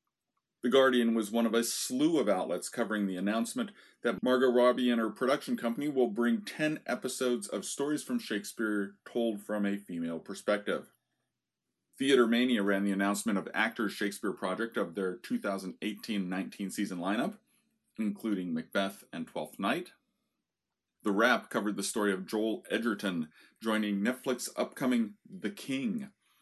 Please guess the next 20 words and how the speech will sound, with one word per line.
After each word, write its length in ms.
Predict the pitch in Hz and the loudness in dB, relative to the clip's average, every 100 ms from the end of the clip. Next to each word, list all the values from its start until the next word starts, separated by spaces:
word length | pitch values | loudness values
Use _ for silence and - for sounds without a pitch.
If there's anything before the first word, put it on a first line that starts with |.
| _ | _
an 100 | - | -2
adaptation 580 | 104 98 95 117 104 107 | 0 0 -2 -2 -2 -2
of 80 | 101 | -6
Shakespeare's 520 | - 101 - 101 92 | -2 -4 -2 -4 -2
Henry 240 | 117 104 92 | -4 -4 -4
four 280 | - 101 | -4 -4
and 140 | 87 92 | -4 -2
five. 440 | 120 101 95 - - _ _ _ _ - | 0 0 -2 -4 -10 _ _ _ _ -2
Recent 320 | 127 127 117 - | 0 2 -2 -2
Oscar 320 | 110 117 110 | -2 -2 -2
nominee 380 | 104 101 101 98 - | 0 2 2 0 -2
Timothée 460 | 139 131 131 120 | -8 -6 -2 -2
Chalamet 840 | 104 - 127 135 104 82 78 82 - | -2 -4 -4 0 -2 -2 -4 -6 -6
will 100 | 98 | -6
be 160 | 92 - | -6 -8
Hal, 560 | - 113 98 82 76 _ _ _ | -4 -2 -2 -4 -8 _ _ _
and 160 | - 98 | -6 -2
Edgerton 460 | 104 98 98 98 85 | -2 -2 -6 -6 -6
will 100 | 82 | -8
play 160 | - | -10